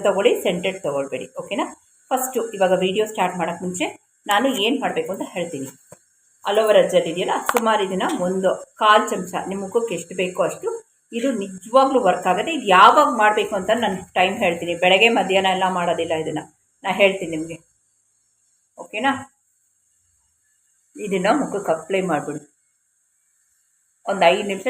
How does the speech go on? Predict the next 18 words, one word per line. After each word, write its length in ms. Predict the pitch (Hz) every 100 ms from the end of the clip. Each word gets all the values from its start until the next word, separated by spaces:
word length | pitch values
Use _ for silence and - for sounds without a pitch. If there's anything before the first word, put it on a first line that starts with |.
| 254
ಚೆನ್ನಾಗಿ. 300 | 190 180 190
ಅದಕ್ಕೆ 320 | 196 294 254
ನಾ 120 | 226
ಹೇಳಿದ್ದು 300 | 196 190 233
ಸೆಂಟೆಡ್ 440 | - 220 196 214 196
ತಗೊಬೇಡಿ, 420 | 165 165 160 160 - _ _ _ _ _ _ _ _ _ -
ಪ್ಲೇನ್ 420 | 226 214 226 220
ತಗೊಳ್ಳಿ. 320 | 196 170 175 - _ _ _ _ _ _ _ _ _ _ _ _ _ _ _ _ _ _ _ _ _ _ _ _ _ _ _ _ -
ಚೆನ್ನಾಗಿ 400 | 214 196 208 233
ಮಸಾಜ್ 360 | 196 202 190 190
ಮಾಡಿ. 180 | 165 156 - _ _ _ _ _ -
ಪ್ಲೇನ್ 480 | 208 220 254 277 -
ಅಲೋವೆರಾ 440 | 180 180 180 180
ಜೆಲ್ಲು, 380 | 175 175 202 262
ಇದು 260 | 202 247 240
ಕಸಿಮಾ 420 | 190 190 190 190
ಅವ್ರದ್ದು, 420 | 175 160 160 156 175
ಓಕೆನಾ? 300 | 190 220